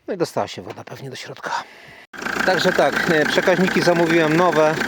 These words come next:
bo tam jak się wody do-, dostało, to może być już poprzypalane styki. Nie będziemy ryzykować. Natomiast, e, osłony jak są, no to dobrze je montować z powrotem, żeby w razie W nie, nie dochodziło do takich rzeczy.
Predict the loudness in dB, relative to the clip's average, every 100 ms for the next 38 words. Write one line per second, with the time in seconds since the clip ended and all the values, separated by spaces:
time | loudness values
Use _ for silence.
0 | 0 2 2 2 2 2 4 4 4 2
1 | 2 0 0 0 2 2 2 2 2 2
2 | 2 2 0 0 -2 -2 -4 -4 -4 -2
3 | -2 0 0 2 2 2 0 0 0 0
4 | 0 -2 -4 -4 -2 0 2 2 2 2
5 | 2 2 2 2 2 2 0 0 0 -2
6 | -4 -4 -4 -4 -4 -2 0 0 -2 -4
7 | -2 -2 0 2 4 4 4 2 2 2
8 | 2 2 2 2 2 2 2 2 2 2
9 | 2 2 2 2 2 2 2 2 2 2
10 | 0 -2 -2 -2 -2 -4 -4 -2 -2 -2
11 | -2 -2 -2 -2 0 2 4 4 4 4
12 | 4 2 -2 -2 -2 -4 -4 -4 -2 0
13 | 2 2 2 2 2 4 4 4 2 0
14 | 0 0 2 0